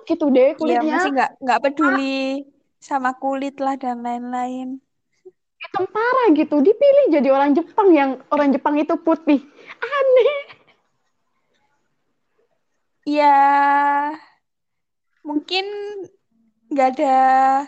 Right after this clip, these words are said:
Speaker 2: la-, yang lain yang mau, atau mungkin kalian dianggap mampu untuk menjadi orang Jepang, atau mungkin orang Jepangnya itu bukan orang Jepang asli, tapi kayak blasteran gitu loh. <laughs>
Speaker 1: Ya, Anda positif sekali. Enggak,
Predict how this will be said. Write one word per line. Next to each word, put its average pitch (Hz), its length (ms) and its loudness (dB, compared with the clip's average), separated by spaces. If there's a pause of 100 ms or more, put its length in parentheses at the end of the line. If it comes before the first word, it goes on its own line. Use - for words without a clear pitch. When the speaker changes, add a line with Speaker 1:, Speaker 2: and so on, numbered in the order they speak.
(600)
Speaker 2:
la-, 262 160 -8
yang 262 320 -2
lain 269 160 -2
yang 262 160 -4
mau, 254 480 -6 (160)
atau 294 240 -4
mungkin 311 400 -6
kalian 302 400 -2
dianggap 254 480 -8
mampu 240 560 -12
untuk 254 160 -14
menjadi 240 400 -10
orang 240 240 -10
Jepang, 240 400 -12 (240)
atau 320 240 -2
mungkin 320 400 -4
orang 320 240 -4
Jepangnya 269 480 -4
itu 330 160 -8
bukan 254 320 -4
orang 254 240 -2
Jepang 240 320 -14
asli, 254 320 -10
tapi 247 240 -8
kayak 262 320 -8
blasteran 247 560 -8
gitu 233 240 -18
loh. 208 560 -12 (600)
<laughs> 415 840 -4 (100)
Speaker 1:
Ya, 285 160 2 (160)
Anda 269 240 -6
positif 269 400 -2
sekali. 254 880 -2 (380)
Enggak, 403 540 4